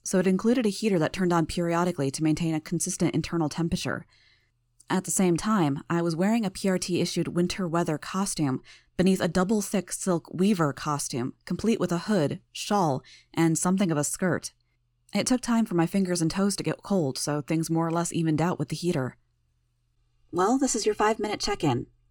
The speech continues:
Again." I could hear the noise of a show or something on in the background.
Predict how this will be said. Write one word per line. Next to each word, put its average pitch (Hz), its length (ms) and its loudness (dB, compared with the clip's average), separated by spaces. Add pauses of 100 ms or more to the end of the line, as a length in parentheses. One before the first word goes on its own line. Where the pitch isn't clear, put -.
(140)
Again." 175 480 2 (800)
I 160 100 -2
could 170 120 -2
hear 175 120 2
the 170 100 0
noise 165 240 4
of 143 100 -4
a 151 40 -2
show 180 280 -2
or 143 100 0
something 160 320 -2
on 156 160 0
in 151 80 -2
the 135 40 -4
background. 131 600 -4